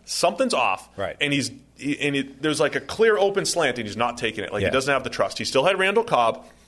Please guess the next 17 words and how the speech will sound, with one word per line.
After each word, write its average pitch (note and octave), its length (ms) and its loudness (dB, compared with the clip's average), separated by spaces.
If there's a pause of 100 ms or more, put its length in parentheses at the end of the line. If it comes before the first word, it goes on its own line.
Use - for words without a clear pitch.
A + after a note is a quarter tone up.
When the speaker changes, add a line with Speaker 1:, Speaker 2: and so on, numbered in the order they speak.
(140)
Speaker 1:
But C#3+ 100 4
his B2+ 120 0
number D3+ 240 4
two E3+ 200 -2
receiver D3 380 0
from A#2+ 180 -2
a A2 60 0
reception B2+ 420 0
standpoint A2 400 -2
is - 20 -12
Richard A2+ 280 -4
Rodgers. C3 560 2 (340)
He G#2+ 80 0
had G2+ 100 0
James F#2+ 300 -6
Jones F3 440 2
there. D3+ 440 4